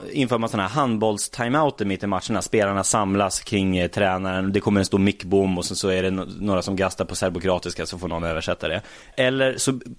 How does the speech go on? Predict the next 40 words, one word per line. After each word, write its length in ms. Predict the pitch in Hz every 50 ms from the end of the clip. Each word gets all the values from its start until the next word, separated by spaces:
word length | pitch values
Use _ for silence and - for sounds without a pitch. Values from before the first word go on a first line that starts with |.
| - - - -
kör 160 | - - 135 120
vi 120 | 117 92
mickade 600 | 123 127 156 180 - - - - 151 131 123 120
spelare. 580 | - - 151 135 120 120 147 175 127 85 78 - - - - -
Att 180 | - - 101 -
man 120 | 110 104
hör 280 | 98 101 131 127 123 120
dem 120 | 117 110
i 40 | 104
sändningen, 580 | - - 123 104 95 104 120 123 110 90 90 90
eh, 300 | 92 92 90 87 90 82
kanske 260 | - - 101 - 101
mickar 240 | 101 98 - - 101
någon, 200 | 92 90 92 90
eh, 80 | 87
lagkapten 840 | 90 98 95 87 - - - 98 92 - - - - 104 98 90 90
i 20 |
varje 200 | 85 85 82 80
lag 260 | 80 82 80 78 78
eller 120 | 76 73 73
någonting. 360 | 76 73 73 - 78 92 - - - - - - - - - - - _
Eller 480 | - 127 143 156 139 98 85 85 95 - - - _ _ _
att 160 | - 101 - -
Niklas 580 | 110 113 127 139 127 - - 117 110 110 -
Jihde 400 | 117 110 101 98 110 101 85 80
åker 260 | - 110 101 92 107 101
runt 220 | 101 98 90 87
på 200 | 98 95 87 87
rullskridskor 720 | 92 113 110 95 85 - - 117 113 110 - - - 90 85
inne 220 | 85 85 85 87
vid 160 | 85 85 85 80
planen 360 | 101 98 95 92 90 85 82
vid 100 | 82 78
halvtid 520 | 90 85 80 76 - - 92 87 80 80
och 280 | 82 82 78 76 73 78
efter 240 | 82 85 - - 87
matchen 380 | 87 85 85 - - 87 80
och, 120 | 80 80 80
och 80 | 85
frågar: 420 | - - 95 82 85 87 85 78